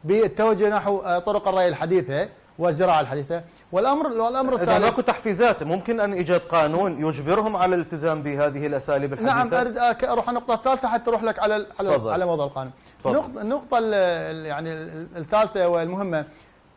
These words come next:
Speaker 1: هنالك إشكالية بالهوية الزراعية العراقية، مثل ما تعرف حضرتك، يعني كل العراقيين يعرفون، وضيفك الكريم أكيد مطلع على هذا الجانب. هنا كانت سابقا هنالك هوية زراعية لكل محافظة عراقية،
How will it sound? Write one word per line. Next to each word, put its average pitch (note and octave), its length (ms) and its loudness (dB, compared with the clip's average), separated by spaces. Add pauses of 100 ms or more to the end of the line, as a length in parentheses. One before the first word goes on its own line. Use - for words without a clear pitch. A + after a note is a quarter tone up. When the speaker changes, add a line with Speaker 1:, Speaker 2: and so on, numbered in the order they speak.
(140)
Speaker 1:
هنالك B3+ 340 -2
إشكالية G#3+ 420 2
بالهوية G3 380 2
الزراعية F3 300 2
العراقية، D3+ 600 -2 (340)
مثل A#3+ 140 -6
ما C#4 120 0
تعرف G#3 280 -2
حضرتك، D3+ 500 -2
يعني C#3+ 200 -6
كل G3+ 180 -6
العراقيين F3+ 420 0
يعرفون، D#3 360 -4
وضيفك D#3+ 300 0
الكريم E3+ 320 -4
أكيد E3 240 -4
مطلع E3 220 -2
على E3 80 2
هذا E3 80 -2
الجانب. D#3+ 320 -4
هنا G#3+ 140 -2
كانت G#3 260 -4
سابقا G#3 360 0
هنالك F#3+ 320 -2
هوية F#3+ 220 2
زراعية E3 360 -2
لكل G#3 240 -4
محافظة G3 380 -2
عراقية، E3+ 460 -2